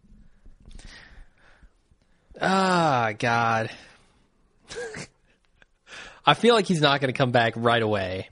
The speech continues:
So they're gonna leave it towards the end, and I don't think he'll die right off the bat when he comes back. So a hundred percent chance for both. He comes back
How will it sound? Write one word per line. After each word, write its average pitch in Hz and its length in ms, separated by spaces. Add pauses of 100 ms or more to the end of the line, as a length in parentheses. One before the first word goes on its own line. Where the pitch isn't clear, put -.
(1160)
So 110 760
they're 131 140
gonna 156 160
leave 143 160
it 131 80
towards 123 300
the 117 300
end, 113 220
and 110 100
I 117 60
don't 131 180
think 135 180
he'll 120 140
die 107 680 (520)
right 117 260
off 107 220
the 107 80
bat 104 340
when 107 100
he 104 60
comes 104 240
back. 95 400
So 127 280
a 135 100
hundred 214 200
percent 170 380
chance 107 320
for 107 140
both. 98 440 (420)
He 120 100
comes 151 260
back 131 320